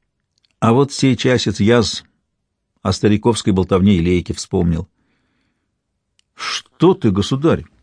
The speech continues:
возразил Курицын. «Его болтовня часто весьма мудрой была». «Бывало иной раз и мудрой», —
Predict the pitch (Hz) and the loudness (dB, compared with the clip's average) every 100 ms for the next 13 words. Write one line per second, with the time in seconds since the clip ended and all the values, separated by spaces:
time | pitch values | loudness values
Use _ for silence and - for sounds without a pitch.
0 | _ _ 95 98 104 101 90 101 82 - | _ _ -2 0 2 0 0 -2 -2 -2
1 | 85 90 107 190 185 156 123 127 180 170 | -2 2 2 4 2 2 2 4 2 0
2 | 82 _ _ _ _ _ - - 160 156 | -4 _ _ _ _ _ -6 0 0 0
3 | 117 120 139 160 123 202 160 98 85 78 | -2 0 2 4 4 4 2 2 0 -2
4 | 67 _ _ _ _ _ _ _ _ _ | -4 _ _ _ _ _ _ _ _ _
5 | _ _ - 82 120 127 135 147 151 135 | _ _ -8 -2 0 2 2 2 2 2
6 | 131 117 120 131 117 95 92 90 87 | 2 2 0 2 2 2 2 -2 -2